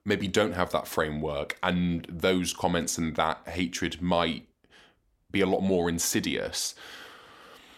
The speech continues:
In terms of, I think Boiler Room, to be fair, with some of the comments, I think Boiler Room did moderate some of them. Um,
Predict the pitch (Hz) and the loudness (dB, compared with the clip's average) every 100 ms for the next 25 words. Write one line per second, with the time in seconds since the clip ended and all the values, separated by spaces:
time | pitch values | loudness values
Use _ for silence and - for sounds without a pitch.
0 | - 110 104 139 143 151 123 110 95 - | -8 -4 0 2 2 4 2 2 0 -2
1 | 113 113 190 117 131 127 113 104 98 - | 0 2 -2 2 2 4 2 2 0 -4
2 | 92 - 98 90 85 85 87 85 - - | -4 2 4 4 4 2 2 0 -4 -2
3 | 110 104 92 - 87 85 - 87 113 92 | 0 0 -2 0 0 0 -2 -2 -2 0
4 | 95 92 85 95 87 87 85 80 - - | 0 2 0 0 0 0 0 -2 0 -2
5 | - 98 98 85 - 60 64 82 90 _ | 2 2 0 -2 -4 -4 -4 -6 -10 _
6 | _ _ _ _ _ _ - - - - | _ _ _ _ _ _ -16 -14 -14 -8
7 | 107 104 101 104 104 - | 2 2 4 0 0 -4